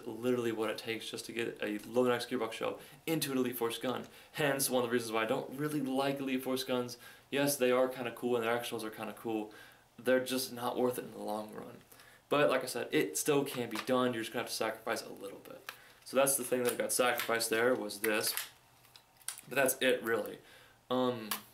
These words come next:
further, you know, recommendations in the future, I would definitely recommend we change this grip out eventually. I, all techs hate these Magpul grips with a passion because they always throw off motor grip alignment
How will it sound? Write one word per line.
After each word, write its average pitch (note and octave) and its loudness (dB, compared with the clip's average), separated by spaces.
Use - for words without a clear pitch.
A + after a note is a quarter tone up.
further, C#3 0
you B2 -12
know, G#2 -6
recommendations A#2+ 0
in A#2 -8
the A2 -8
future, C3+ -2
I - 0
would B2 2
definitely D3 0
recommend B2+ 2
we A#2 -2
change A#2 -6
this G#2+ -6
grip A#2 -2
out G#2+ 0
eventually. G#2+ -2
I, A2+ -8
all C#3+ 4
techs B2 0
hate C#3 0
these A#2+ -2
Magpul B2 0
grips B2 4
with A2+ 0
a - -6
passion A#2+ -2
because B2+ 4
they A#2+ 4
always B2 -2
throw A#2 0
off A2+ -2
motor A2 -2
grip G#2+ 0
alignment A2 -2